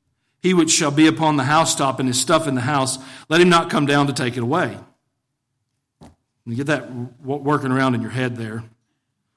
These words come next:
Our houses are not quite like that anymore, but patio on the housetop, these things begin to happen.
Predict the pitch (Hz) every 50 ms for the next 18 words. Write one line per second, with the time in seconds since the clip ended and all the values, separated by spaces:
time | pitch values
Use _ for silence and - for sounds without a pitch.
0 | _ _ _ _ - 123 123 123 123 123 120 120 117 104 104 117 117 117 - -
1 | 131 120 113 127 120 117 113 113 113 110 110 113 113 110 110 117 117 113 117 113
2 | 120 117 - - _ _ _ _ - 147 135 131 127 127 127 120 123 123 120 117
3 | 110 120 123 123 117 117 - 131 127 123 - 120 _ _ _ _ _ _ _ _
4 | _ _ _ _ _ _ _ _ _ _ _ - 127 135 127 - - 147 139 127
5 | 113 - 131 123 127 139 131 117 110 135 139 135 131 123 127 120 123 120 117 -
6 | -